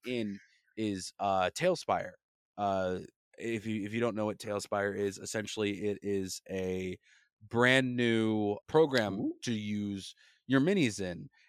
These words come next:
Speaker 1: and essentially you could build
Speaker 2: Oh.
Speaker 1: full three D environments, uh, to literally have your minis explore. That is all tiled out. You can build massive assets,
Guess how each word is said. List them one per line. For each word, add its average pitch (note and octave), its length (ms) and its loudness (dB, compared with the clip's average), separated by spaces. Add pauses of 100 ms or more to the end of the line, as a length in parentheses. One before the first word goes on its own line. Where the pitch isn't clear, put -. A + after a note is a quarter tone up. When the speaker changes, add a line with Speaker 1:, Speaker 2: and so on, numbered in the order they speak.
(100)
Speaker 1:
and A#2+ 100 0
essentially E3 480 0
you A#2 120 2
could A2+ 240 -2
build B2+ 320 6
Speaker 2:
Oh. A2+ 80 0
Speaker 1:
full C3+ 380 8
three A#2+ 440 -2
D A2+ 220 0
environments, G#2 920 -2 (500)
uh, G2 320 0 (180)
to G#2+ 200 -4
literally A2 440 2
have G#2 220 2
your G2+ 100 -4
minis G2+ 260 -4
explore. G#2+ 520 0
That G2+ 140 0
is G2 200 -2
all F#2+ 520 2 (280)
tiled A#2 460 2
out. G#2+ 420 2 (260)
You G2+ 140 -4
can G2 180 -6
build G#2+ 500 2
massive G2+ 600 -2
assets, A2+ 680 0